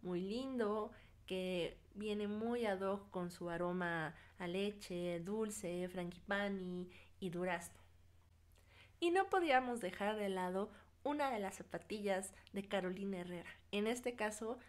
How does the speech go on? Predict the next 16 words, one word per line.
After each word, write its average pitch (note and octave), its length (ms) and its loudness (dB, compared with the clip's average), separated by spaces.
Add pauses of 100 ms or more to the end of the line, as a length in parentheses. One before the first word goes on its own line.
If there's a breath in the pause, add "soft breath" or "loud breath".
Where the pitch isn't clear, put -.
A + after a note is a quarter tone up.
(220 loud breath)
Good A3+ 380 2
Girl G#3+ 240 2
Blush, F3 400 -2 (280 loud breath)
la F#3 140 -4
cual, G3+ 380 2
además F3+ 340 0
de C4+ 80 -4
ser B3 160 0
una A#3 180 0
zapatilla G#3 540 -2
rosa, A#3+ 560 0
nos F3+ 300 -2
envuelve F#3 640 2
en F#3+ 180 -2
una F3 220 0
fragancia F#3 720 -2